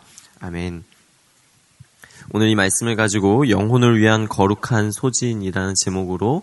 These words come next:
함께 하나님 말씀 나누도록 하겠습니다. 오늘 본문 말씀은 사도 바울이 자신의 사도적 권위에 대한 최종적인,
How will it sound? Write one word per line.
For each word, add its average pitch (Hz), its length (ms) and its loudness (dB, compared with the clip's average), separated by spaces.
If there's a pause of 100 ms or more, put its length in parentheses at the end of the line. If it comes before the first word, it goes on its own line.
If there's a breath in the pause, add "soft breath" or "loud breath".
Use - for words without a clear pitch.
(280 loud breath)
함께 95 540 -6
하나님 107 280 -6
말씀 98 560 -2
나누도록 90 480 -2
하겠습니다. 90 680 0 (560 loud breath)
오늘 139 200 6
본문 135 300 4
말씀은 131 600 2
사도 151 300 2
바울이 127 500 4 (160 loud breath)
자신의 110 400 2
사도적 147 680 0
권위에 107 520 2
대한 98 520 -2
최종적인, 113 920 -4